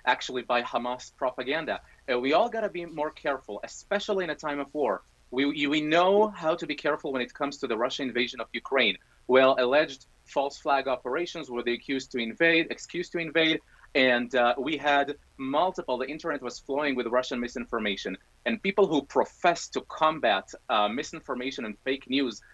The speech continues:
sometimes forget to do that when it comes to Israel. Even when you open your everyday media, outlet dot com,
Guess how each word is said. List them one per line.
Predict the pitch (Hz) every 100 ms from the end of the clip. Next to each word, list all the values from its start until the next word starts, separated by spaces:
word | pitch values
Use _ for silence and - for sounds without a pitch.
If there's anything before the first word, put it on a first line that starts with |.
| _ -
sometimes | - 151 165 170 156 160 -
forget | 127 113 147 -
to | 127
do | 143
that | 131 123
when | 120
it | -
comes | 131 127
to | 131 131
Israel. | 123 113 95 - _ _
Even | 185 202 214 180
when | 170
you | 165
open | 151 160 151
your | 131 139
everyday | 143 156 147
media, | 139 143 135 127
outlet | 127 135 135 127
dot | 123 -
com, | - 131 95